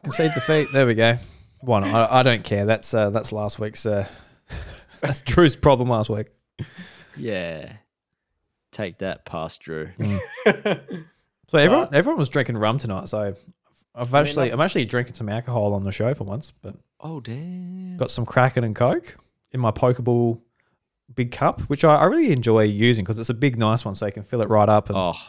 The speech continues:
Speaker 3: It's a good pour.
Speaker 1: it could potentially last you the night, depending on how strong you make it. <laughs>
Speaker 2: Yeah.
Speaker 1: Just a, a liter of rum in there and a little bit of Coke.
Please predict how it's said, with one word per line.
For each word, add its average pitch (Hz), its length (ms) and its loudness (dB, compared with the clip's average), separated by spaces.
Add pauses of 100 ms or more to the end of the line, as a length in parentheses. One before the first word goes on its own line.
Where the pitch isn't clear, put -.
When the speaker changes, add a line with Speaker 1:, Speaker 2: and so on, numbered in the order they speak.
(880)
Speaker 3:
It's - 100 -20
a 117 60 -14
good 143 240 0
pour. 135 400 0
Speaker 1:
it 123 80 -2
could 220 160 4
potentially 156 400 2
last 117 300 4
you 120 40 2
the 104 120 -4
night, 107 260 0
depending 110 300 -2
on 101 80 -2
how 107 100 0
strong 117 300 4
you 113 80 0
make 101 240 -2
it. - 120 -18 (300)
<laughs> - 300 -20
Speaker 2:
Yeah. 156 240 -8 (500)
Speaker 1:
Just - 180 -4
a, 107 160 0 (200)
a - 80 -2
liter 120 320 4
of 107 140 -2
rum 113 200 4
in 117 120 0
there 113 260 4
and 107 80 2
a 101 260 0
little 139 220 -2
bit 104 100 2
of 98 60 -2 (160)
Coke. - 220 -20